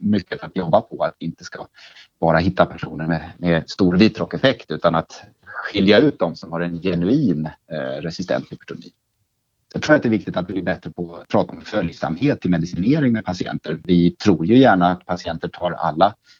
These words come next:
läkemedel som vi ordinerar, men det vet vi från, från studier och från erfarenhet att så är inte fallet.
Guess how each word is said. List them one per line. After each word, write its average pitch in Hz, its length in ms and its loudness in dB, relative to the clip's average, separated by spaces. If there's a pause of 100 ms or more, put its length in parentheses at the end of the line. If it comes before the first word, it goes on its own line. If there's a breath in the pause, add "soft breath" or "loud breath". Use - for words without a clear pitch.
(180)
läkemedel - 600 -6
som 92 120 -2
vi 82 120 -2
ordinerar, 78 680 0
men 85 120 -4
det 123 100 0
vet 78 320 0
vi 107 100 4
från, 90 300 2
från 92 160 -4
studier 117 380 2
och 117 80 2
från 127 160 2
erfarenhet - 480 -8
att 80 120 -4
så 131 160 4
är 117 100 4
inte 87 220 -2
fallet. 55 400 -4